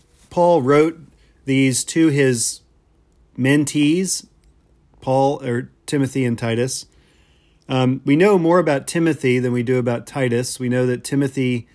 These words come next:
had a Christian mother and a Christian grandmother.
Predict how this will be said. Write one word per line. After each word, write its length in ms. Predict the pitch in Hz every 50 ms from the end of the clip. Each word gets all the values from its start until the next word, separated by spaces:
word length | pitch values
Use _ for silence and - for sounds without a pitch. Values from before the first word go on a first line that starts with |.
| _ _ _ _ _ _ _
had 140 | - - 127
a 80 | 123 120
Christian 500 | - - 147 135 - - - 135 123 120
mother 400 | 117 123 127 139 143 143 143 147
and 160 | - 127 117
a 60 | 117
Christian 420 | - - 143 127 - - - 120 110
grandmother. 720 | 104 113 123 135 143 139 120 113 107 120 131 143 139